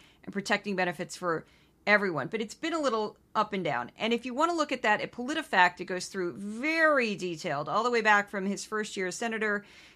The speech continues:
to recent comments. And I will just quote two recent comments that he made. Two thousand nineteen, he said, "We should be increasing, not decreasing Social Security." And then in twenty twenty, he said, "We urgently,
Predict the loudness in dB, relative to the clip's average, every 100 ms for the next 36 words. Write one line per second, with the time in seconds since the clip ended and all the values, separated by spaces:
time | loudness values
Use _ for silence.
0 | _ -4 0 0 -2 -4 -6 -4 -6 -6
1 | -6 -6 -6 -12 -18 -20 -20 -14 0 4
2 | 6 4 -2 -6 2 2 2 0 0 0
3 | -2 -4 -2 -2 -2 -4 -2 -2 -2 -2
4 | -6 -14 -20 _ -2 4 4 4 2 -2
5 | -4 -4 -4 -2 -2 -4 -4 -6 0 0
6 | 0 -4 -4 -6 -6 -8 -8 -8 -8 -8
7 | -4 -2 -4 -4 2 4 4 2 -8 -6
8 | -6 -6 -8 -8 -8 -10 -12 -8 -4 -2
9 | -2 -4 -8 -20 -20 -8 -4 0 0 -2
10 | -2 -2 -2 -2 -2 0 -2 -4 -2 -2
11 | -2 -4 -8 -6 0 0 0 -2 -2 -2
12 | -4 -6